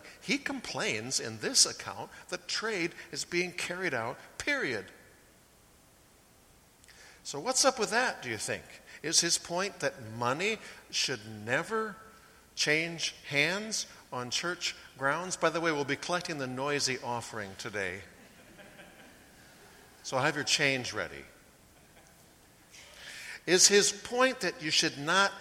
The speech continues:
have our Keep Your Fork dessert contest to support Table to Table?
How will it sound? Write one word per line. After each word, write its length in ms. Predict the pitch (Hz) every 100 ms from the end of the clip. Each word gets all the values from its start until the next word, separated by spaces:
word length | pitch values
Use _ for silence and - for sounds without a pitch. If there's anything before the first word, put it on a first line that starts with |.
| -
have 500 | - 226 208 151 120 - - -
our 220 | 135 139
Keep 400 | - - 208 160
Your 160 | 160 147
Fork 440 | - 170 165 -
dessert 560 | 139 123 147 190 180 -
contest 680 | 135 113 110 107 92 -
to 80 | -
support 520 | - 139 - 160 165
Table 360 | - 180 180 160
to 100 | 143
Table? 400 | - 165 123 98